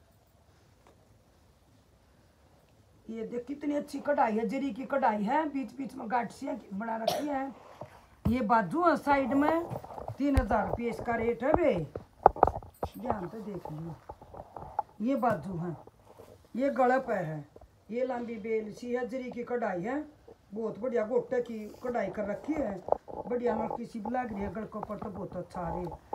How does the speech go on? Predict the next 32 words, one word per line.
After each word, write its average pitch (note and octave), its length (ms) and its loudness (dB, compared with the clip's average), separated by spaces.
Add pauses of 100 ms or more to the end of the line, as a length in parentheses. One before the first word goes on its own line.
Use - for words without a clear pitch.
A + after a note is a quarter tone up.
(160)
सूट G3+ 320 -8
है। B3 160 0 (560)
और A3 80 0
ये C4 180 8
बॉटम A#3+ 380 2
पर C#4+ 280 12
है B3+ 100 6
कढ़ाई, A3 400 0 (1080)
ये A#3 120 -2
बॉटम A3 360 -4
के A3+ 100 -6
ऊपर A3 220 -6
कढ़ाई B3 300 -2
दे G#3+ 160 -2
रखी A3 260 -2
है, C4 100 2
पोचा C#4 360 0
के A#3 120 -4
ऊपर A3+ 260 -4
आवेगी। G#3 440 -2 (760)
ये C#4+ 160 0
चुन्नी G#3+ 360 -6
है G#3 100 -6
इसकी, A#3 200 -10
चुन्नी B3 320 -6
देखिए A3+ 280 -4
बहुत A#3+ 320 -2
प्यारी G#3+ 260 -2
सी G#3+ 140 -12
चुन्नी G#3+ 280 -8
है F3 120 -2
बे, A#3 200 0